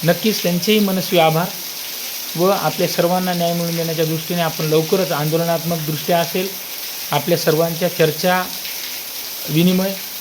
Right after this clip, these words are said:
यासोबतच अभिप्राय सर्वांचे म-, लक्षात घेतले जातील व लवकरात लवकर आपण पुढील नियोजन व पुढील रूपरेषा ठरवणार आहोत. तोपर्यंत धन्यवाद. लवकरच भेटूया नवीन माहितीसह.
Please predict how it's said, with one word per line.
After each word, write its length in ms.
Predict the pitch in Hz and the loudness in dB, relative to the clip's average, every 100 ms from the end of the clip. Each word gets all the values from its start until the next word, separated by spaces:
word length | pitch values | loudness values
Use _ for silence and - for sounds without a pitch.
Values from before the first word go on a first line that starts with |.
| - | 0
यासोबतच 640 | 156 185 175 170 196 190 - | 0 2 0 0 -2 -2 0
अभिप्राय 480 | 156 196 170 156 131 - | 4 4 4 0 0 0
सर्वांचे 400 | 165 180 175 180 | 2 2 0 0
म-, 200 | 170 165 | 0 2
लक्षात 300 | 156 151 196 | 0 2 0
घेतले 320 | 185 180 180 | 2 0 2
जातील 300 | 160 156 151 139 | 2 0 -2 -2
व 60 | 151 | 2
लवकरात 360 | 151 151 185 185 | 4 4 2 0
लवकर 260 | 180 170 175 | 0 0 0
आपण 220 | 165 170 | 0 -2
पुढील 320 | 156 170 190 | -2 2 2
नियोजन 320 | 180 175 175 | 2 0 0
व 100 | 175 | -2
पुढील 300 | 143 175 202 | -2 0 0
रूपरेषा 380 | 175 165 160 175 170 - - - 151 | 0 -2 -2 -2 -2 -4 -10 -4 2
ठरवणार 320 | 180 190 185 | 4 4 2
आहोत. 180 | 180 202 - - - - | 2 -2 -8 -12 -12 0
तोपर्यंत 500 | 170 175 185 185 180 202 - - - - - - - - 123 | 2 4 2 2 0 -2 -4 -10 -10 -10 -12 -12 -10 -6 2
धन्यवाद. 400 | 170 190 196 196 - - - - | 4 6 2 -2 -10 -12 -12 0
लवकरच 400 | 151 170 190 208 | 4 4 6 4
भेटूया 380 | 175 175 180 175 | 4 0 0 2
नवीन 280 | 156 175 190 | 4 4 4
माहितीसह. 480 | 170 160 160 - | 2 0 -2 -4